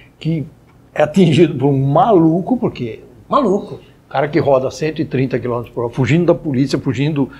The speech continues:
Speaker 1: do posto que ele, é, abasteceu e não pagou, com o carro que ele pegou, é, furtou, pegou sem autorização.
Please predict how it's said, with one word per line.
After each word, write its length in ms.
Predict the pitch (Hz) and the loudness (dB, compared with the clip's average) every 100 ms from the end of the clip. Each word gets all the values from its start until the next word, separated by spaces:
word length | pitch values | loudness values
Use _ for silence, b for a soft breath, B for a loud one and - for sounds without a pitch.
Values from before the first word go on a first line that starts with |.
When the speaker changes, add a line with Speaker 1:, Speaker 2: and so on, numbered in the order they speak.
| B | B
Speaker 1:
do 80 | 139 | -4
posto 340 | 147 147 147 | 0 0 -2
que 140 | 120 139 | -4 0
ele, 300 | 139 131 117 B B | 2 2 0 B B
é, 240 | 135 131 123 | 0 2 2
abasteceu 640 | 123 139 - 143 - 151 | 2 0 0 0 0 0
e 40 | 151 | 0
não 120 | 151 | 0
pagou, 540 | 151 139 127 147 143 B - | 0 0 0 2 0 B -2
com 100 | 175 | -2
o 60 | |
carro 380 | 147 151 151 139 | 0 0 0 0
que 120 | 139 | 0
ele 100 | 147 | 0
pegou, 640 | 147 156 135 135 156 139 107 B - | 2 2 2 2 2 2 -2 B -2
é, 380 | 139 135 123 117 | 2 4 2 0
furtou, 680 | - 135 - 147 165 156 | -2 -4 0 4 6 4
pegou 260 | 151 147 143 | 2 2 2
sem 100 | 143 | 2
autorização. 920 | 151 151 143 143 131 120 - 147 160 | 0 0 0 2 0 0 -2 -2 -2